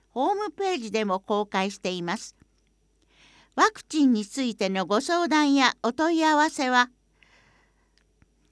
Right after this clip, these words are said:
新型コロナウイルスワクチン接種対策室電話番号八二の三三九零か、健康推進課電話番号八二の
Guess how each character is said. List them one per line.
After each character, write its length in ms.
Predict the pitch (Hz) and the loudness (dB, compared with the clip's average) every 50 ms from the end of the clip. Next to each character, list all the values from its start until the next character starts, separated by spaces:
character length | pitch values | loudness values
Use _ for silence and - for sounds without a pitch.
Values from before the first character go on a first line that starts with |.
| _ _ | _ _
新 340 | - - - 269 349 440 453 440 | -16 -8 -4 -2 -2 0 0 0
型 260 | 440 427 427 415 403 | 0 0 0 0 0
コ 160 | - - 392 | 0 0 0
ロ 100 | 370 359 | 2 2
ナ 240 | 311 339 339 330 330 | 2 2 2 2 2
ウ 100 | 320 359 | 2 0
イ 120 | 359 349 | 0 0
ル 120 | 214 226 254 | 0 -2 -6
ス 160 | - - 240 | -6 -4 -2
ワ 140 | 233 226 254 | 0 0 0
ク 140 | - - | -2 -8
チ 200 | - - - 190 | -14 -10 -8 -6
ン 120 | 185 190 196 | -6 -6 -6
接 220 | - - - 403 392 | -4 -4 -4 -2 -4
種 200 | - - 392 370 | -4 -6 -6 -6
対 260 | - - 370 339 349 330 | -2 0 0 0 0 0
策 400 | - - 320 320 - - 226 208 | -2 -2 -2 -2 -2 -4 -6 -6
室 340 | - - - - 190 190 | -8 -12 -12 -8 -6 -4
電 220 | 180 - 233 311 330 | -2 0 0 0 2
話 140 | 330 320 277 | 0 2 2
番 280 | 285 277 262 254 233 | 2 2 2 0 0
号 280 | 226 214 202 196 185 - | 0 0 0 0 -2 -4
八 400 | 226 233 247 247 - - 370 370 | -6 -8 -10 -10 -8 -8 -6 -6
二 260 | 349 359 349 294 240 | -4 -2 -2 -2 -2
の 220 | 190 170 160 - - - - - - _ | -2 -2 -4 -4 -6 -12 -20 -20 -20 _
三 320 | - - 262 339 403 381 | -4 -2 -2 -2 -2 -6
三 320 | - - 381 349 302 277 | -4 -2 0 2 2 0
九 400 | 269 - - 262 277 339 349 339 | -2 -4 -4 -4 -2 -2 -2 -2
零 240 | 277 311 294 269 240 | -2 0 0 0 0
か、 260 | 226 - - 262 254 - _ _ _ _ _ - - - _ _ | -2 -4 -6 -8 -8 -8 _ _ _ _ _ -20 -20 -20 _ _
健 180 | - 254 339 427 | -2 0 0 0
康 380 | 427 - - 427 403 403 392 | -2 -2 0 2 2 2 2
推 220 | - - 349 381 381 | 0 -4 -4 -4 -2
進 340 | 339 - 370 359 349 349 320 | -2 -4 -4 -4 -4 -4 -6
課 300 | - - 330 294 - - _ _ _ _ _ _ _ - | -4 0 0 0 0 0 _ _ _ _ _ _ _ -2
電 160 | 220 233 254 | 0 2 4
話 140 | 254 240 233 | 4 4 4
番 260 | 226 220 220 214 196 | 4 2 2 2 0
号 240 | 190 196 190 190 196 | 0 0 0 0 -2
八 320 | - 285 285 277 - 370 | -4 -6 -8 -8 -6 -6
二 260 | 392 392 381 359 320 | -6 -4 -2 -2 0
の 220 | 262 226 208 - | 0 0 0 -2